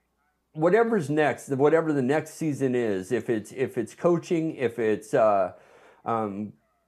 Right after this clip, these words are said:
I don't know, whatever it is, I, I, I'm ready for it. But, uh, the only thing I'm asking for is just to be able to step that, at least that last time on the football field, and then terms on the way that I want instead of somebody else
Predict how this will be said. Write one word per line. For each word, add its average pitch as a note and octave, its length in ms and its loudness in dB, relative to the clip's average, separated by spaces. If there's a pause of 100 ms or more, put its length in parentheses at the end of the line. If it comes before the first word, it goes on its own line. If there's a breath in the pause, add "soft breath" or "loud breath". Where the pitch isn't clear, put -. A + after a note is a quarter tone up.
(960)
I C#3+ 80 -6
don't F3 140 0
know, F#3+ 340 -2 (200)
whatever G3+ 380 4
it F3 60 4
is, G3 320 0
I, C#3+ 320 -4
I, C#3 320 2
I'm D3+ 160 0
ready E3+ 220 2
for G2+ 320 0
it. F2+ 200 -6
But, A#2+ 300 0
uh, A#2+ 460 4
the - 80 -8
only D3+ 180 2
thing E3 180 -2
I'm D#3 140 -2
asking E3+ 360 -4
for B2 340 0
is A2+ 180 -4
just C3+ 280 -2
to D3 40 -10
be C#3+ 160 -4
able C#3+ 220 -2
to C3 100 0
step C#3+ 380 -2
that, C3 320 2 (120 soft breath)
at A#2+ 100 0
least C#3+ 200 0
that C3+ 200 2
last C#3 300 0
time C#3 280 0
on C3+ 80 -2
the A#2+ 40 -8
football C3+ 400 -2
field, G#2+ 400 -4
and A2 140 -2
then B2 240 -4 (160)
terms C3+ 380 -4
on B2+ 240 -2
the A#2+ 80 -6
way B2+ 180 0
that B2 320 -2
I B2 280 -2
want G2+ 340 -2
instead G#2 360 -6
of G2+ 120 -4
somebody A2+ 360 -4
else A2 240 0